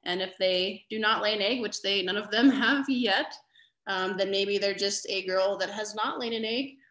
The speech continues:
or they are boys. And another cool fun fact is that in the reptile world,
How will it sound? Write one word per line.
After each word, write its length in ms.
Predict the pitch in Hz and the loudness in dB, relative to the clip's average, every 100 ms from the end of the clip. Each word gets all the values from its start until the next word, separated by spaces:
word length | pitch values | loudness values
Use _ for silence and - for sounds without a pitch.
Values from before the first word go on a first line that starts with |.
| _ | _
or 360 | 202 202 269 277 | -8 -2 0 0
they 360 | 202 175 185 | -2 -4 -4
are 260 | - 202 202 | -6 -8 -6
boys. 400 | 480 262 - - _ _ _ _ _ _ _ _ _ - - - | -6 -6 -10 -20 _ _ _ _ _ _ _ _ _ -20 -12 0
And 240 | 240 311 | 4 6
another 320 | 254 247 247 - | 4 2 -2 0
cool 160 | 247 | -2
fun 240 | 233 226 233 | 0 -4 -4
fact 340 | 202 220 - | -2 -2 -4
is 160 | 208 196 | -10 -4
that 280 | 185 185 - | -2 -2 -4
in 80 | |
the 80 | 190 | -4
reptile 580 | 208 262 - 233 226 214 | -4 -4 0 2 2 0
world, 380 | 233 269 302 | 2 2 2